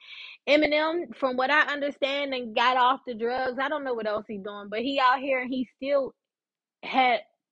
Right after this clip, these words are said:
has the ability to rap in the same way that he did when he came out twenty years ago. And, um, Doctor Dre still doing music. Like, he has not fallen off as a producer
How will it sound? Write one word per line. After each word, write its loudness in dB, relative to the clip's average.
has -2
the -8
ability -4
to 0
rap 6
in -2
the -6
same -2
way -2
that -10
he -10
did -2
when -8
he -6
came -8
out -6
twenty -8
years -6
ago. -8
And, 4
um, 2
Doctor 4
Dre 0
still 0
doing -4
music. -8
Like, -6
he 0
has 0
not -2
fallen 0
off 0
as -6
a -4
producer 0